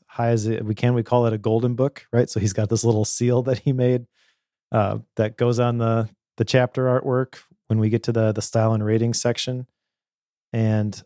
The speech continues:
I, I'm, I don't wanna make it seem like this is a, a, a bad thing and this is something that you should avoid. I just wanna teach them to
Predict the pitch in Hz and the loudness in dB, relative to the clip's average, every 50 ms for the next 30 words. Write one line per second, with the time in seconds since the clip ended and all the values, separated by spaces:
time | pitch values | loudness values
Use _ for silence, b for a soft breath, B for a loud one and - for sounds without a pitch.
0 | _ _ - 135 127 - - 139 143 - _ _ _ _ _ _ _ _ - - | _ _ 0 0 0 2 0 -2 -4 -6 _ _ _ _ _ _ _ _ -8 -4
1 | 135 147 147 143 139 135 135 131 131 123 120 117 101 - _ _ - 190 151 123 | -2 0 0 2 2 2 2 0 0 0 0 -2 -4 -6 _ _ -6 0 2 4
2 | 123 120 - 117 - - - - 123 120 120 117 110 107 101 - 113 107 - 110 | 4 4 2 0 -4 -4 -2 0 2 2 2 2 0 0 0 -2 -2 -2 -2 -4
3 | 101 104 101 95 - - - - 110 107 - - 104 98 - 104 101 101 101 101 | -4 -2 -2 -2 -4 -4 -4 -2 -2 0 0 -4 -8 -2 -2 -2 0 0 -2 -4
4 | - - 110 110 110 110 110 107 - 113 107 - - 107 - - 107 107 104 - | -4 -4 -4 -2 -2 -2 -2 -2 -2 -2 -4 -4 -4 -4 -2 -2 -2 -2 -4 -4
5 | 107 107 - - 107 104 98 95 101 101 104 101 98 101 110 110 - - 117 120 | -4 -6 -6 -6 -8 -10 -8 -6 -4 -4 -4 -4 -6 -8 -12 -16 -14 -12 -10 -8
6 | 123 - - 127 117 113 107 - - 117 113 - - - 113 110 104 104 101 101 | -8 -4 -2 0 0 0 -2 -2 -2 -2 -2 -4 -6 -2 -2 -2 -2 -2 -4 -8
7 | 95 - - 98 101 104 | -10 -8 -8 -8 -8 -8